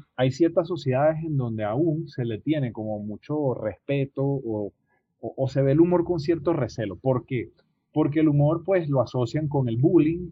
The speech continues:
o, como le dicen aquí en Colombia, la montadera o el matoneo.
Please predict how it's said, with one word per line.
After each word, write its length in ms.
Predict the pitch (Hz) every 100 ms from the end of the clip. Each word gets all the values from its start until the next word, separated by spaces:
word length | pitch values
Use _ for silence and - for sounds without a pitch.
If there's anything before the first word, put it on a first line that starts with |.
| -
o, 240 | 127 127
como 200 | 131 123
le 100 | 113
dicen 280 | 101 131 139
aquí 160 | 123 107
en 60 |
Colombia, 400 | 98 123 127 131
la 100 | 127
montadera 640 | 117 107 107 120 151 139 123
o 140 | 107
el 80 | 101
matoneo. 560 | 101 - 127 147 143